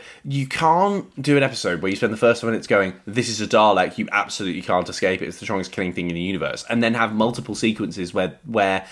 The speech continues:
you're just running away from a Dalek in a straight line,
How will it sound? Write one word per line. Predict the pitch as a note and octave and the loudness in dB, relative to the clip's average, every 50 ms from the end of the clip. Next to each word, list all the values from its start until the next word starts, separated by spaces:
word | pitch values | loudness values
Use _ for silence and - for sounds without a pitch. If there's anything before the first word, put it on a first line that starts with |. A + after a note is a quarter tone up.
| - - - - | -20 -20 -8 -2
you're | - A2+ A2+ | 2 2 2
just | B2 B2+ - C3 | 2 0 -2 2
running | B2+ C3 B2+ B2 A2+ G2+ G2+ F#2+ - - _ _ _ _ _ - | 2 2 4 4 2 -2 -2 -6 -8 -10 _ _ _ _ _ -2
away | B2 A2+ A#2 B2+ C#3+ D3+ | 0 4 4 6 4 4
from | D3 D#3+ C#3 | 2 0 0
a | B2 | 2
Dalek | A2+ B2+ A#2+ A#2+ A2 F#2+ - - | 4 6 6 6 6 4 0 -2
in | A2+ | -2
a | A2+ A2+ | -2 0
straight | A2 - - - - - - - C3+ B2+ C3+ C#3 D3 D3 - | 0 0 0 0 0 -2 -2 -2 -2 2 2 2 2 0 0
line, | A2 B2 C#3+ C#3 E2+ A#1+ G#1+ - - - - | 2 4 4 4 4 2 -4 -8 -10 -12 -12